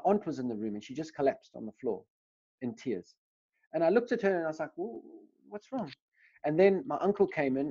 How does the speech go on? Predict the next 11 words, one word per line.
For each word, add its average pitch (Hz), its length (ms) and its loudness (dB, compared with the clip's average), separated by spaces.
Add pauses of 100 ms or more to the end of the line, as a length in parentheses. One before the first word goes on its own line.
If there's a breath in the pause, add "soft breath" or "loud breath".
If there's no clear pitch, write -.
and 127 120 -4
he 147 120 -2
was 135 80 -8
listening 135 380 0
and 123 80 -4
he 165 160 -2
started 120 340 0
crying. 104 340 -6 (720)
And, 127 280 2 (840)
and, 147 320 2
uh, 143 460 4